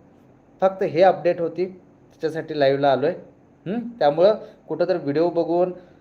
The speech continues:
अं, व्हायबल होण्यापेक्षा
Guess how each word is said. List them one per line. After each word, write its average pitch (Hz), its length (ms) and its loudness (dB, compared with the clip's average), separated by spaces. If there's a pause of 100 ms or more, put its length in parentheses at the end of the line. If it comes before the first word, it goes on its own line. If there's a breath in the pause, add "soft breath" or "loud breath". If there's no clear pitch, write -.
(220 loud breath)
अं, 151 720 -2 (640)
व्हायबल 170 420 4
होण्यापेक्षा 160 560 -2